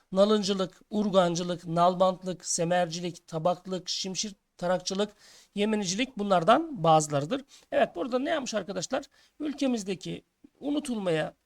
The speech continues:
yüz tutan meslekleri örnekler vermiş. Burada gördüğümüz arkadaşlar ne olmuş? Bunlar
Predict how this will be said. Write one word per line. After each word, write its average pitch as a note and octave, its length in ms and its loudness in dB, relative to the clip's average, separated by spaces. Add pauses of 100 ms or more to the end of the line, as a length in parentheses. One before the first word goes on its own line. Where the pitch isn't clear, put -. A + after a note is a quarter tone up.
yüz C#4+ 260 -2
tutan E3+ 300 -2
meslekleri G#3 840 -4 (420)
örnekler A3+ 580 2
vermiş. C3+ 480 -4
Burada E3+ 300 -6
gördüğümüz D3 600 -4
arkadaşlar F3 540 -4 (480)
ne - 80 -4
olmuş? F#3+ 340 -4
Bunlar F3+ 300 2